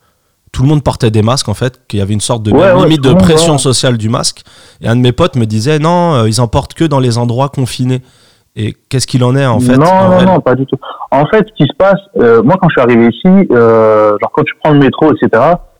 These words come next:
Speaker 2: t'as déjà des stickers partout. Avant même le virus, tu vois. Avant même le virus, tu vois, dans, dans le métro, qui,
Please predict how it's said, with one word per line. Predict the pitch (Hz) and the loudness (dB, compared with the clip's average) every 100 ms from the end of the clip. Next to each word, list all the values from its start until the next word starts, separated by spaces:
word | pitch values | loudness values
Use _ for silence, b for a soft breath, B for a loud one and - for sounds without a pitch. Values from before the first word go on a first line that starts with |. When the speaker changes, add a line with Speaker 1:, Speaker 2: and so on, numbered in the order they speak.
| _ _ _ | _ _ _
Speaker 2:
t'as | 120 | -2
déjà | 117 139 170 | 2 2 2
des | 131 - | 0 -2
stickers | 135 165 160 - | -2 0 -2 -2
partout. | 143 - - | -4 0 0
Avant | 131 151 | 2 2
même | 175 151 | 4 2
le | 120 | 2
virus, | 123 156 160 | 2 2 0
tu | - | 0
vois. | 110 113 - | 0 0 0
Avant | 120 127 | 0 2
même | 151 | 4
le | 139 120 107 | 4 2 2
virus, | 113 135 156 | 2 2 2
tu | - 113 | 2 2
vois, | 123 | 2
dans, | 113 107 | 2 2
dans | 107 | 4
le | 110 | 4
métro, | 110 - 151 | 2 0 0
qui, | 147 - 110 | 0 -2 0